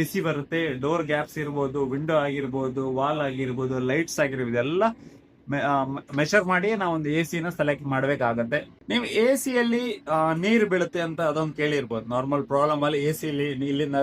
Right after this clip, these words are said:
ಸೈಡಿಂದ ನೀರು ಬೀಳೋದಾಗಿರ್ಬೋದು, ಮಧ್ಯದಿಂದ ನೀರು ಬೀಳೋದು, ಎಲ್ಲ ಎ ಸಿಯಲ್ಲಿ ವಾಟರ್ ಲೀಕ್ ಆಗಿದೆ. ಮೇನ್ ಆಗಿ ನಾವು ತಿಳ್ಕೊಳ್ಬೇಕಾಗಿರೋದು ಏನಂದ್ರೆ, ಟೆಕ್ನಿಷಿಯನ್ ಆಗಿ ನಾವು ತಿಳ್ಕೊಳ್ಬೇಕಾಗಿರೋದಂದ್ರೆ ಎ ಸಿಯಲ್ಲಿ ನೀರು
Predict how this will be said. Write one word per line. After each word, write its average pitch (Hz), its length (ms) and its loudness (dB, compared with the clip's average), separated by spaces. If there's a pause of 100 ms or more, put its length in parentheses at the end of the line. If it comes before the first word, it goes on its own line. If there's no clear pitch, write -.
(120)
ಸೈಡಿಂದ 143 460 0
ನೀರು 131 220 0
ಬೀಳೋದಾಗಿರ್ಬೋದು, 120 760 0 (400)
ಮಧ್ಯದಿಂದ 143 420 4 (100)
ನೀರು 131 220 -4
ಬೀಳೋದು, 120 540 0
ಎಲ್ಲ 151 100 0 (160)
ಎ 143 120 2
ಸಿಯಲ್ಲಿ 139 300 -2
ವಾಟರ್ 131 300 0 (480)
ಲೀಕ್ 131 220 0
ಆಗಿದೆ. 107 220 -8 (420)
ಮೇನ್ 240 280 4
ಆಗಿ 240 220 0 (260)
ನಾವು 220 140 0 (120)
ತಿಳ್ಕೊಳ್ಬೇಕಾಗಿರೋದು 175 960 2
ಏನಂದ್ರೆ, 143 280 -4
ಟೆಕ್ನಿಷಿಯನ್ 202 480 0
ಆಗಿ 214 200 0
ನಾವು 196 200 4
ತಿಳ್ಕೊಳ್ಬೇಕಾಗಿರೋದಂದ್ರೆ 175 1160 2 (540)
ಎ 226 40 10 (140)
ಸಿಯಲ್ಲಿ 254 380 2
ನೀರು 226 180 4